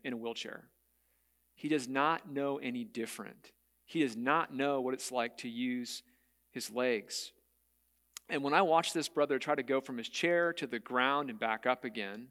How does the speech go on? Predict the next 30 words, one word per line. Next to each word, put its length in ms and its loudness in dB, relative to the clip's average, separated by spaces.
which 140 -2
I 80 2
have 260 4
seen, 520 -4
it's 120 0
hard 320 6
not, 300 0
it, 140 -4
you 80 6
have 100 4
to 80 -2
hold 460 2
back 340 2
emotion. 680 -8
But 320 4
for 140 6
him, 320 2
it's 140 -2
physically 420 2
exhausting. 680 -4
It 120 6
is 200 4
not 440 0
easy. 540 -12
It 100 4
is 140 2
a 80 0
lot 520 2
of 160 -4
work. 560 -4